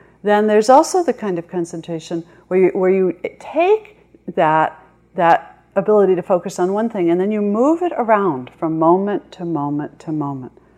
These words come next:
A moment of breath, a moment of hearing, a moment of itching, a moment of sadness, another moment of breath, moment after moment, this laser-like concentration going from one thing to another.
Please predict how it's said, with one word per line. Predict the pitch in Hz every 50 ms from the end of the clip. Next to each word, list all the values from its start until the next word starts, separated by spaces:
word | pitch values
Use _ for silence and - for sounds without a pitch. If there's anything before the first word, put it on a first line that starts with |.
| _ _ _ _
A | 131
moment | 131 135 135 135 135 135 131 131 -
of | 147 139 -
breath, | - 208 214 214 214 214 - - _ _ _ _ _ _ _ _
a | 151
moment | 143 135 131 127 127 123 127 - -
of | 139 -
hearing, | - _ 208 202 196 196 190 190 185 185 190 - _ _ _ _
a | 139
moment | 135 135 127 127 127 123 127 -
of | 143 135 -
itching, | - 190 185 - - - 190 180 180 175 175 - _ _ _ -
a | 147
moment | 143 135 131 131 131 131 127 139
of | 135 -
sadness, | - - 170 151 156 160 156 165 160 151 147 - - - _ _ _ _ _
another | 135 131 139 139 147 165 170 202 196
moment | 190 180 175 175 180 175 175 175
of | 180 165 160 _
breath, | 165 151 143 143 143 143 - _ _ _ _ _ _ _ _ _
moment | 170 180 202 226 240 240 247 220
after | 202 196 196 - - 196
moment, | 180 170 160 156 151 - - - - _ _
this | 156 147 147 - -
laser-like | 156 165 165 180 190 208 220 233 240 240 240 240 226 233 233 220 214 208 196 190 170 170 170 170 -
concentration | - 175 160 165 160 - 170 165 - 170 156 151 151 - - 151 139 - - - _ _ _
going | - 165 160 165 165 165 165
from | 165 - 165 160 160 160
one | 151 151 156 156 151
thing | 156 - 151 143 143 147 147
to | - 143 135
another. | 147 143 143 143 143 143 - 135 127 135